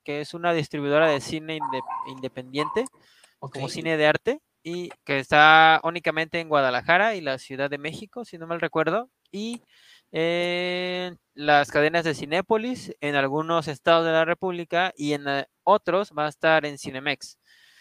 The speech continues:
Speaker 1: Pero ahorita les digo, eh, la fecha de estreno.
Speaker 2: Eh, eh,
Speaker 1: Porque
Speaker 2: pero
Speaker 1: yo sí la
Speaker 2: estuvo
Speaker 1: voy a ir
Speaker 2: en,
Speaker 1: a ver. <laughs>
Speaker 2: ¿estuvo
Speaker 1: ¿Mande?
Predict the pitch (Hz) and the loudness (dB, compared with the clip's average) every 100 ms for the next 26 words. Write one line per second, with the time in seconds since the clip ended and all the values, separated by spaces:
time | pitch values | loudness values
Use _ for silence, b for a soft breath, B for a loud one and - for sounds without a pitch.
0 | b _ 196 208 214 - 143 - 156 147 | b _ 0 2 0 -2 -6 -4 -2 -2
1 | 139 165 165 165 165 165 - _ _ _ | -4 -6 -4 -4 -6 -8 -12 _ _ _
2 | _ _ 151 160 165 170 175 - 147 147 | _ _ -8 -6 -6 -8 -10 -12 -4 0
3 | 156 156 165 - - 165 160 156 - 139 | 0 0 -4 -6 -4 -4 -4 -8 -10 -12
4 | 123 117 _ _ _ _ _ - 160 165 | -12 -14 _ _ _ _ _ -6 -4 0
5 | 165 170 165 196 196 202 185 190 143 139 | 2 4 6 8 8 8 8 6 4 4
6 | 135 127 - - 135 - 147 139 151 170 | 0 -4 -10 -10 -10 -10 -8 -2 2 4
7 | 196 | 4